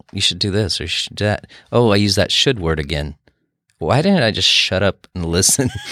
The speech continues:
<laughs> and take it in and say, you know, "I, I think I understand where, where you're coming from, where you're going, and, um,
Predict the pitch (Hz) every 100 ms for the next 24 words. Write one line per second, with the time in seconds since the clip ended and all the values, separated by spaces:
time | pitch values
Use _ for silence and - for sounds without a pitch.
0 | - 466 - - 359 - 392 359 - 107
1 | 101 104 98 92 95 95 - 95 90 90
2 | - 87 87 85 87 _ _ 101 85 80
3 | 85 _ - - - - _ _ - 90
4 | - - 92 82 82 - - 98 95 90
5 | 92 80 101 87 87 85 87 - 85 85
6 | 82 85 98 90 80 - 87 85 87 82
7 | 85 87 80 82 85 90 80 82 78 -
8 | - 87 90 82